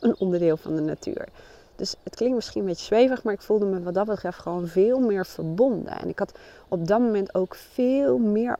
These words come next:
oog voor al die vers-, verschillende veranderingen in de natuur. En eerder, ja, dan wist ik wel dat het van lente naar zomer ging, maar eigenlijk zag ik de verschillen niet of, ehm, vloog het voorbij.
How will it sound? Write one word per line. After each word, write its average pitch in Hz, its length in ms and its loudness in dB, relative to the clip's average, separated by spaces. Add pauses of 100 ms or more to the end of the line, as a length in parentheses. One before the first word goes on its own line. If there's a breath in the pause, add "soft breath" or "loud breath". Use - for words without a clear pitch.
oog 233 480 0
voor - 280 -4
al 240 260 0
die 226 260 0
vers-, 196 400 -6
verschillende 226 520 -2
veranderingen 208 720 2
in 202 100 0
de 196 60 2
natuur. 196 560 -2
En 180 300 -4 (440 loud breath)
eerder, 202 500 6 (840)
ja, 175 440 -10
dan 175 200 -2
wist 185 200 0
ik 175 80 -2
wel 170 160 2
dat 165 140 0
het 170 140 -8
van 165 200 0
lente 170 280 0
naar 160 140 -2
zomer 175 260 4
ging, 170 200 -4
maar 170 200 -2
eigenlijk 185 460 2 (400 loud breath)
zag - 220 -4
ik 185 120 -4
de 175 80 0
verschillen 170 580 0
niet 160 480 0
of, - 440 -6
ehm, 82 440 -10
vloog 170 640 0
het - 140 -12
voorbij. 175 800 4